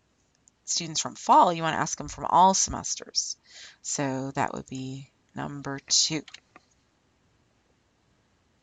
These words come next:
Now, this is interesting. The possible pay raise levels always start with the highest numbers, so students reply that one,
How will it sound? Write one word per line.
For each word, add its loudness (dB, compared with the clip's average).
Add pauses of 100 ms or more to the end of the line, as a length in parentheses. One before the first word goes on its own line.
(1700)
Now, -4
this -2
is -4
interesting. -8 (320)
The -12
possible 4
pay -6
raise 0
levels -2
always 0
start -6
with -10
the -6
highest 0
numbers, -8
so -4
students -6
reply 0
that -6
one, -8